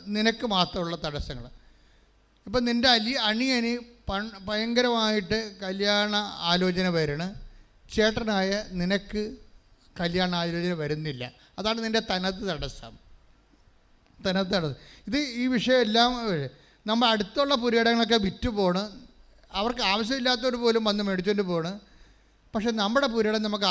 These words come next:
ആവശ്യമുണ്ടായിട്ടും പുരയിടം മേടിക്കാൻ ആരും വരണില്ല, തനത് തടസ്സമെന്ന് പറയും. ഈ തനത് തടസ്സത്തിന് വേണ്ടത് തനത്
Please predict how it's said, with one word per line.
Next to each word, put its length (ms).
ആവശ്യമുണ്ടായിട്ടും 760
പുരയിടം 360
മേടിക്കാൻ 320
ആരും 220
വരണില്ല, 340
തനത് 320
തടസ്സമെന്ന് 600
പറയും. 260
ഈ 40
തനത് 380
തടസ്സത്തിന് 680
വേണ്ടത് 520
തനത് 560